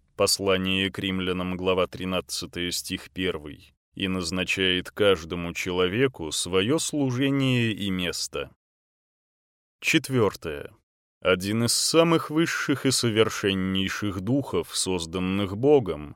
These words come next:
не устоял в своём чине, возмутился против своего Создателя, возмечтал быть равным ему и увлёк за собой многих в бездну погибели. Урок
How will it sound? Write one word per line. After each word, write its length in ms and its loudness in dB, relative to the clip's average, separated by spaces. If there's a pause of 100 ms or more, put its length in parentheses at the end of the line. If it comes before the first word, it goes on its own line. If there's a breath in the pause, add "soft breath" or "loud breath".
не 180 0
устоял 640 6
в 80 -8
своём 560 2
чине, 680 -4 (100)
возмутился 920 0
против 460 0
своего 560 0
Создателя, 960 2 (120)
возмечтал 800 4
быть 300 0
равным 500 6
ему 560 -4
и 100 -6
увлёк 580 2
за 140 0
собой 440 0
многих 580 0
в 160 -2
бездну 460 4
погибели. 800 0 (300)
Урок 440 6